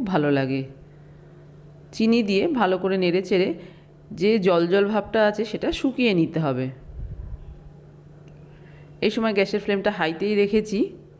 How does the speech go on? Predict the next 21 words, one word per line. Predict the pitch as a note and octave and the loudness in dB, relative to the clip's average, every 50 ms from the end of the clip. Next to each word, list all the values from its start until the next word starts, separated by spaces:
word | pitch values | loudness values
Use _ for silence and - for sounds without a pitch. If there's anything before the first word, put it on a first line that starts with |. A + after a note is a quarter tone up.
| - - - - - - - - - - - - - - - - - - - - - - - - - - - - - | -20 -20 -20 -20 -18 -18 -18 -18 -20 -20 -20 -20 -20 -20 -20 -20 -20 -20 -20 -20 -20 -20 -20 -20 -20 -20 -16 -2 0
দেখুন | A#3 A#3+ A3+ A3+ A3 G#3 | 0 0 0 -2 0 0
নাড়াচাড়া | F#3+ F3+ F#3 F#3 G3+ G3+ G#3 A3 G#3 | 2 2 2 2 2 2 2 2 0
করতে | G3+ G3+ G#3 G3+ G3 | -2 -2 -2 -4 -2
করতে | G#3 G3+ F#3+ G3+ G#3+ G#3 | -2 -2 -2 -2 -2 -2
কিন্তু | G3+ G#3 G3+ F3 F#3+ G#3+ E4 - - - - - - - - - D#3 D#3 | 0 0 0 0 0 -2 -2 -4 -6 -12 -20 -20 -20 -18 -12 -10 -2 2
জল | F#3 F#3+ F#3 F#3+ F#3+ | 4 4 4 4 2
জলে | G3+ G3 G3+ | 2 0 0
ভাবটা | G#3 G#3+ F#3+ F3+ - A#3 A3+ | 0 -2 -2 -2 -2 0 0
অনেকটাই | F3+ F3 F3+ F3+ A3+ C4+ | 0 0 0 0 -2 -2
শুকিয়ে | - - A3+ - - G#3 F3 C#3+ C#3+ | -2 -4 -4 0 2 2 4 4 4
গেছে। | D3 C#3+ C#3+ - C#3+ C#3 C#3 - - - - - - - | 2 0 -2 -6 -8 -8 -10 -12 -18 -20 -20 -20 -10 -6
পুঁই | G#3 A3 A3+ | -2 -2 -2
শাক | A3 - A#3 G#3+ A3 - | 0 2 2 0 2 0
মাছের | C4 G3 E3+ E3 - G3 F#3+ | -2 -2 -2 -2 -2 -2 -2
মাথা | F#3 F#3 F3+ F3+ G3+ F3+ | -2 -2 -2 0 0 0
দিয়ে | F3+ F#3+ F#3 | 0 2 2
আমার | F3+ F3 E3+ | 2 2 2
রান্না | D#3+ D#3+ F3 F#3+ F#3 | 2 2 0 0 2
করা | G3 G3 G#3 G#3+ | 2 2 2 2
হয়ে | G#3+ G#3+ G#3+ | 4 4 4
গেছে। | A3 A3 A3 - | 2 2 2 0